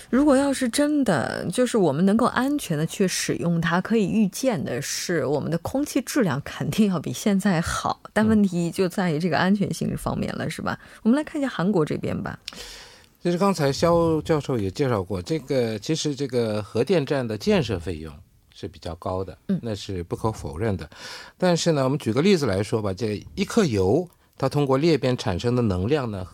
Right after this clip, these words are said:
Speaker 2: 跟这个九桶的石油，还有三吨的煤是相仿的。
Speaker 1: 嗯。
Speaker 2: 那比-，而且呢，这个成本也是，这建成了以后只要百分之十就好，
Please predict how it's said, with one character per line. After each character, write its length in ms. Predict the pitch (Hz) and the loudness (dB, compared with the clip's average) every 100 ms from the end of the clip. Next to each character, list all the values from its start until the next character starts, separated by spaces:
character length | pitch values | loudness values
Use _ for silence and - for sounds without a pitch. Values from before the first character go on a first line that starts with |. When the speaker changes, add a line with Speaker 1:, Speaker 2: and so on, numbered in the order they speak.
| - | -6
Speaker 2:
跟 280 | 120 110 104 | -4 -4 -6
这 120 | 110 | -8
个 160 | 101 | -8
九 340 | 87 - 110 202 | -4 0 2 2
桶 220 | 131 76 | 0 -6
的 100 | 71 | -8
石 220 | 92 - 85 | -10 -10 -10
油， 200 | 73 92 _ _ _ - | -12 -16 _ _ _ -10
还 100 | 104 | -6
有 100 | 92 | -6
三 320 | - 139 139 | -2 -2 0
吨 160 | 139 131 | -4 -4
的 100 | 113 | -4
煤 320 | 87 82 123 | -6 -6 -8
是 160 | - | -8
相 220 | 107 80 80 | -8 -8 -10
仿 180 | - - | -14 -18
的。 160 | - - | -20 -6
Speaker 1:
嗯。 120 | 196 147 _ - | -4 -4 _ -8
Speaker 2:
那 100 | 143 | -8
比-， 100 | 107 - | -8 -4
而 160 | 123 180 | 0 0
且 220 | - 113 | 2 0
呢， 160 | 113 | 0
这 120 | 117 127 | -2 -2
个 300 | 120 107 101 | 0 0 -2
成 240 | - 170 | 0 2
本 160 | 180 107 | 2 0
也 100 | 85 | -4
是， 220 | - 117 | -6 -8
这 240 | - - - - - - | -10 -20 -20 -20 -20 -20
建 220 | - 220 165 | 0 2 2
成 160 | 131 | 0
了 80 | 165 | 0
以 80 | 135 | 2
后 120 | 139 | 0
只 80 | 135 | 0
要 80 | 135 | -2
百 160 | 117 | -2
分 80 | 85 | -4
之 80 | 131 | -6
十 260 | - - 113 | -6 -6 -6
就 140 | 143 | -6
好， 160 | 101 | -8